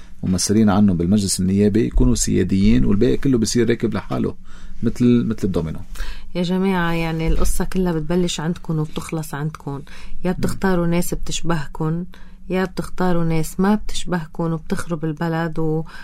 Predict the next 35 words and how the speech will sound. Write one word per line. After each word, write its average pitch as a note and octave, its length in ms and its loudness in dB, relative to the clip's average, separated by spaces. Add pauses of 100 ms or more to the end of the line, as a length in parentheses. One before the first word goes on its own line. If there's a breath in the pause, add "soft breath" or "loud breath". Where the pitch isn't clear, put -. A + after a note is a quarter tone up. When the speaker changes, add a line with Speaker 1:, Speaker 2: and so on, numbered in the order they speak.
(160 loud breath)
Speaker 2:
وعلى E3+ 260 2
الدنيا E3 360 2
السلام D3+ 500 0
أو D#3 140 -2
على D#3+ 240 2
لبنان D#3+ 380 2
السلام. D3+ 560 -4
Speaker 1:
مم. F3 80 -2 (240 loud breath)
Speaker 2:
فما E3 340 -2
حدا F#3+ 240 0
يستقيل E3 840 0
من D3+ 180 0
دوره، D3 420 0
ما D#3+ 100 -2
حدا F3 240 -2
يقول: F3 240 0
"ما E3 120 0
Speaker 1:
مم. F3 60 2
Speaker 2:
وقفت - 340 2
علي"، D3 500 -2 (380 loud breath)
ما F#3 80 0
حدا F#3+ 240 2
يقول F#3 300 0
إنه F3 200 0
ما F3 120 4
رح F3+ 180 -2
نقدر D#3+ 320 -2
نغير D#3+ 420 -2
شي. D#3 460 -4
بلا، E3+ 320 -2
Speaker 1:
مم. D#3 100 -6
Speaker 2:
بتقدروا F3 360 -2
تغيروا D#3+ 400 -4
شي F3+ 360 -2 (400 loud breath)
إذا، E3 600 -2